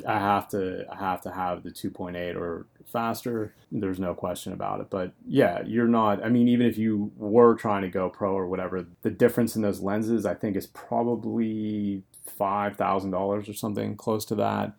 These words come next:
How long would it take you to make that kind of money back? Probably not gonna happen at all. So,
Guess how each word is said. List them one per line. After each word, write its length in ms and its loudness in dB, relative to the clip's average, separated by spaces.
How 160 6
long 320 4
would 100 4
it 80 -2
take 260 -2
you 80 -2
to 60 -2
make 260 -4
that 180 -2
kind 120 -4
of 60 -2
money 220 -2
back? 520 -6
Probably 300 2
not 220 0
gonna 120 -4
happen 280 -2
at 100 -6
all. 500 2
So, 640 -4